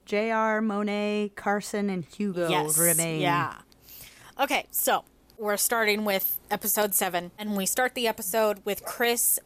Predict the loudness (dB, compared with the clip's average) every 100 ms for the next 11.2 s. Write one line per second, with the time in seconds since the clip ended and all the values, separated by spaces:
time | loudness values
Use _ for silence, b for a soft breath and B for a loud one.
0 | -2 0 0 0 -2 0 2 2 2 4
1 | 4 4 2 2 0 0 -2 -2 -2 -2
2 | -2 -2 0 0 2 2 2 -2 -4 2
3 | 2 2 -2 -2 0 2 2 2 2 2
4 | 0 -2 -2 -2 0 -2 -2 -2 -2 0
5 | 0 -2 -4 -2 -2 -4 -12 -8 -4 0
6 | 2 2 0 2 2 2 0 0 0 -2
7 | -2 0 0 0 -2 0 2 2 0 -4
8 | -8 -8 -4 0 2 2 2 -2 -6 -16
9 | _ -8 -6 -4 -2 2 2 2 2 0
10 | 0 -2 -2 -2 -2 -2 0 0 0 -2
11 | -2 -2